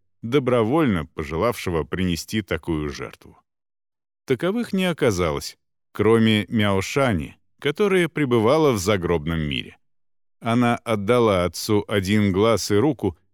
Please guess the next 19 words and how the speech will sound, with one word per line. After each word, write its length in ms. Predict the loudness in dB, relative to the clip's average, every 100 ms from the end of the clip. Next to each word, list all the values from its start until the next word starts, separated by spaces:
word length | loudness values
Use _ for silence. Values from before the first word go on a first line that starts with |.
| _ -8
и 120 | -6
тем 240 | -2 -2
самым 440 | 0 2 2 2 0
исцелила 680 | -4 -6 -2 0 2 2
его, 300 | 2 -2 -6 -12 _ _ _
а 120 | -10
сама 300 | -6 -2 -2
стала 400 | -2 -2 0 2
богиней 540 | 2 0 0 0 0 2
милосердия 760 | 2 2 0 0 0 2 2 4
Гуанинь, 580 | 2 2 2 2 0 -2 _ _ _ _
которую 480 | -10 -4 2 4
иногда 400 | 4 4 2 2
изображают 600 | 4 2 2 2 4 2 2
с 100 | -2
нимбом 560 | 0 2 2 0 -4 -10 -4
из 240 | -4 -4
тысячи 480 | -6 -6 -6 -8 -10
глаз. 460 | -10 -12 -12 -14